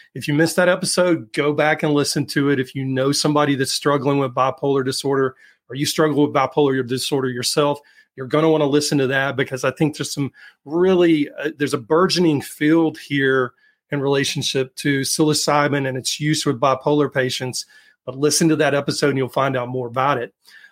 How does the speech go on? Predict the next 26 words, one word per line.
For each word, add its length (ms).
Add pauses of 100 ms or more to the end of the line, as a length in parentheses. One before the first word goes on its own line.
Uh, 220
but 200
for 100
the 80
sake 300
of 40
today's 340
episode, 440
the 100
focus 760 (360)
is 300
only 400
on 260
three, 640 (140)
um, 560
new 520
studies 600
related 380
to 80
psilocybin 880 (460)
and 340
the 60
treatment 440
of 140
depression. 640 (440)
And 420